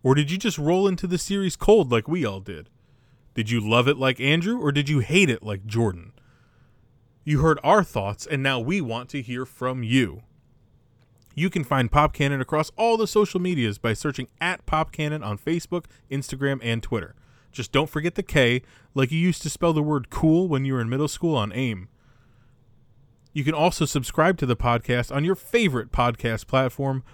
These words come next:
which is super easy to do and would ensure you never miss an episode. We can also be followed individually if you are so inclined. I, Robert, can be found on Twitter and Instagram at Yesball.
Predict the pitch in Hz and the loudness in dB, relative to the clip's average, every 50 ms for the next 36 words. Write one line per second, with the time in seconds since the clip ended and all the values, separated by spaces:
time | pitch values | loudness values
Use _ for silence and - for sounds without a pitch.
0 | - - 156 147 - 151 - - - - 254 247 - 226 214 190 196 196 180 190 | -4 -2 -2 0 0 -2 -2 0 6 8 8 8 8 4 0 0 2 2 2 2
1 | 185 - - 156 151 160 160 165 165 147 139 139 135 135 135 135 127 - - 160 | 0 -2 -2 -2 2 2 2 2 2 0 0 0 0 0 0 -2 -2 -4 -4 -4
2 | 156 160 170 190 180 170 170 185 202 208 208 196 202 190 190 185 175 - 180 175 | -4 -4 -4 -4 -4 -2 -2 -2 0 0 0 0 0 0 0 -2 -2 -2 -2 -2
3 | 160 - - 104 - - 82 67 - - _ _ _ _ _ _ _ _ _ _ | -2 -2 -4 -10 -12 -14 -14 -16 -18 -20 _ _ _ _ _ _ _ _ _ _
4 | _ _ _ _ _ _ _ _ _ _ _ _ _ _ _ - 147 143 151 175 | _ _ _ _ _ _ _ _ _ _ _ _ _ _ _ -2 0 0 2 2
5 | 185 165 202 214 - - 190 160 175 180 - - - 170 180 180 180 180 - 185 | 4 6 4 6 6 6 6 6 4 2 2 2 2 4 4 4 2 2 0 0
6 | 190 185 165 175 196 175 170 180 180 185 185 196 - 139 127 - 143 135 135 139 | 0 2 4 4 4 4 4 0 0 -2 -2 -4 -4 -6 -6 -6 -6 -6 -6 -6
7 | 127 - - - - 143 143 143 135 127 - - 147 139 120 104 98 98 98 - | -6 -8 -8 -6 -4 -2 -2 -2 -4 -6 -4 -2 0 0 0 -2 -4 -8 -12 -12
8 | _ - 175 185 170 139 123 113 107 - 165 151 131 107 101 98 - - - 120 | _ -4 -2 0 0 0 0 0 0 -2 -2 -2 -2 -2 -6 -10 -10 -8 -8 -8
9 | 110 107 107 - - 120 113 107 101 104 - - - 113 110 107 107 113 113 113 | -6 -6 -8 -8 -8 -8 -6 -4 -6 -6 -6 -6 -4 -2 -2 0 -2 -2 -4 -6
10 | - - 117 123 120 120 - - _ - 165 180 - - 135 123 127 139 147 143 | -8 -8 -6 -4 -4 -4 -6 -6 _ -2 0 0 0 -2 -4 0 2 2 2 2
11 | 123 113 110 90 69 - - | 0 -2 -6 -8 -8 -10 -14